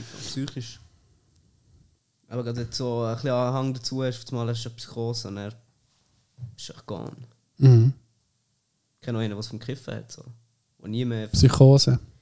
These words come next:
Speaker 1: Ja, einfach gar nicht mehr ist klargekommen.
Speaker 2: Ja.
Speaker 1: Wirklich einfach der Tür ist, wo du so lange denkst, was ist mit dem? Aber dann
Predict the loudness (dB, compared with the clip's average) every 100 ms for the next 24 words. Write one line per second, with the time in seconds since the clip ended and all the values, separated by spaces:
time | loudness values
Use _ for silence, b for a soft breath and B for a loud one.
0 | _ _ -18 -18 -18 -14 -10 -6 -4 -6
1 | -6 -10 -12 -12 -12 -14 -14 -18 _ _
2 | 4 4 -2 -20 -20 _ _ _ _ -20
3 | -20 -20 -20 -20 -20 _ -20 -20 _ -10
4 | -6 -6 -8 -12 -14 -14 -12 -10 -8 -10
5 | -12 -18 -20 -16 -16 -16 -16 -16 _ -20
6 | -18 -16 -8